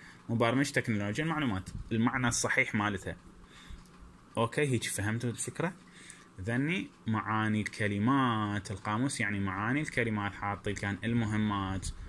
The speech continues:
أكو طلاب يحتاجون بعد كلمات أخرى، فهو لازم يعتمد على نفسه أو يسأل بيها.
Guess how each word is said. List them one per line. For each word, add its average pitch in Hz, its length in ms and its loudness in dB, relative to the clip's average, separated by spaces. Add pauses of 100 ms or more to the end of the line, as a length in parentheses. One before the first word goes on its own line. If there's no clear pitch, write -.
(160)
أكو 101 140 -6
طلاب 120 260 4
يحتاجون 120 400 2
بعد 127 220 0
كلمات 127 360 2
أخرى، 139 280 -2
فهو 120 340 0
لازم 117 340 0
يعتمد 110 300 -4
على 107 160 -2
نفسه 107 360 -2
أو 95 240 -4
يسأل 110 340 -4
بيها. 92 340 -4